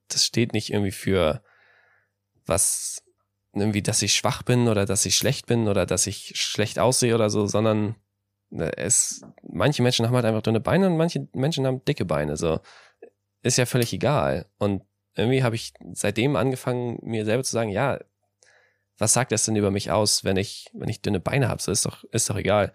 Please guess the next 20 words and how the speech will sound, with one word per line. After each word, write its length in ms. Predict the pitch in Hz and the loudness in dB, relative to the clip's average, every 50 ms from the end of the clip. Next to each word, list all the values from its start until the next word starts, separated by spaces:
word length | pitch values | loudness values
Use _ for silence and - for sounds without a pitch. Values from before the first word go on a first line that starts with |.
| - - - - - - - - _ _ | -10 -20 -20 -20 -20 -20 -20 -20 _ _
Und, 380 | - 104 104 104 101 98 - 85 | -2 0 2 2 2 0 0 0
ähm, 420 | 92 101 101 101 95 90 110 - - _ _ _ _ _ - - - | 0 2 2 0 -2 -4 -6 -10 -14 _ _ _ _ _ -18 -10 -6
wenn 560 | 101 101 101 95 92 82 67 65 53 - 90 | -4 -2 0 0 -2 -2 -4 -6 -8 -8 -4
Leute 240 | 90 95 104 107 104 | -2 0 0 0 0
der 100 | 95 92 | 0 0
Meinung 240 | 95 98 110 110 104 | 2 2 2 2 2
sind, 320 | 104 107 113 120 - - | 2 0 0 0 0 -2
dass 160 | 95 107 - - | -2 -2 0 0
sie, 320 | 98 101 98 92 85 120 - - _ _ _ _ _ _ _ _ _ _ _ _ - - | 0 2 0 0 0 -2 -4 -10 _ _ _ _ _ _ _ _ _ _ _ _ -16 -10
dass 320 | - - 101 - - - - | -6 -4 -2 0 0 0 0
ich 280 | - 87 - - - | 0 -2 -6 -6 -6
zu 100 | - - | -4 -2
dünne 240 | 104 - 107 110 98 | 0 2 2 2 2
Beine 240 | - - - 117 113 | 2 2 2 2 2
hab, 160 | 113 113 - | 0 0 -2
so 140 | - 104 95 | -2 -2 0
dann, 360 | - 92 95 98 101 107 123 - _ _ _ _ _ _ _ _ _ _ - - - - - _ _ _ _ _ _ _ _ _ - | 0 0 0 0 0 -2 -4 -8 _ _ _ _ _ _ _ _ _ _ -20 -20 -20 -20 -20 _ _ _ _ _ _ _ _ _ -2
was 160 | - 113 - | 2 2 2
ändert's? 560 | - 117 120 107 98 - - - - - - _ _ _ _ _ _ _ _ _ _ _ _ _ _ _ _ _ _ _ _ - | 4 4 4 4 4 4 4 2 2 2 -2 _ _ _ _ _ _ _ _ _ _ _ _ _ _ _ _ _ _ _ _ -2
Also 440 | - 98 95 95 92 87 80 - | -2 0 0 0 0 0 -2 -4